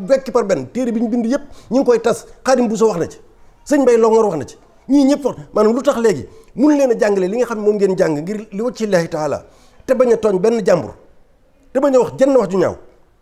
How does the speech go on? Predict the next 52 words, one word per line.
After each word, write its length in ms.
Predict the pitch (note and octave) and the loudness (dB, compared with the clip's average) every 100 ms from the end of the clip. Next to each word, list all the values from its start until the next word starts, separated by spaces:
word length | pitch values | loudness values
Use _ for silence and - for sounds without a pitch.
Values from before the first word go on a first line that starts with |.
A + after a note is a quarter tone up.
| _ _ _ _ _ _ _ _ _ | _ _ _ _ _ _ _ _ _
Te 60 | - - | -6 0
ndax 180 | A3+ F#3 | -2 0
ñi 60 | B3+ | 0
leen 140 | C4+ | 2
dàq 220 | B3+ B3 | 0 2
jàng 180 | A3 G#3 | 2 2
ñoo 100 | G3 | 2
fi 100 | G#3 | 0
nekk 160 | A3 G3 | -2 -4
ba 100 | A3+ | -2
léegi. 280 | A#3 A#2 - _ _ _ - | -4 -6 -14 _ _ _ -6
Ñi 120 | E3+ | 0
ngeen 240 | B3 B3+ A3+ | 0 0 0
jàngandooli 460 | G#3+ G#3+ F#3 F#3 | -2 -2 0 0
woon 240 | F3 D#3+ D#3+ | 0 -2 -4
ci 100 | G3 | -6
biir 280 | F#3+ G#3 G3+ | -4 -2 -2
réew 300 | F#3 G3+ B3+ | 0 0 -2
ak 80 | F#3 | -4
ñi 180 | F3+ F#3+ | -2 -2
jàngil 260 | G3+ G#3 F#3+ | 0 0 -2
woon 200 | F3 E3+ D#3+ | -2 0 2
ñëw, 240 | F#3+ D3 - - - - | 2 0 -4 -18 -20 -2
am 180 | A3+ A#3 | 0 2
na 80 | G#3+ | 0
ci 100 | F#3+ | 0
ñoo 140 | F#3+ | -2
xam 160 | F3+ F3 | 0 -2
ne 80 | F3 | -2
ba 100 | F#3+ | 0
léegi 200 | A3 E3 | 0 0
mën 100 | F#3 | -2
nañ 120 | A#3+ | 0
leen 120 | B3+ | 0
a 40 | B3+ | 2
jàngal. 280 | C4 C#4 - - _ _ _ _ _ _ _ _ _ _ _ _ _ _ _ _ _ _ | 0 -2 -6 -18 _ _ _ _ _ _ _ _ _ _ _ _ _ _ _ _ _ _
Kon 100 | - F#3+ | -2 2
nag 120 | A#3+ | 4
léegi 200 | G3 F#3+ | 2 2
li 60 | F#3+ | 0
tax 140 | A#3+ | 0
ma 60 | G#3+ | 0
wax 160 | F3 F3 | 0 -4
ji, 160 | D4+ - - | -8 -12 -8
lii 180 | G3 B3+ | -2 0
day 140 | B3 A3+ | 0 -2
point 200 | G#3+ G3+ | -2 0
boo 100 | G3+ | -2
xam 120 | G#3+ | -2
mënuñ 220 | G3 A#3 | -4 -2
koo 120 | B3 C4+ | -4 -2
jàll. 240 | C4 G#2+ | -2 -4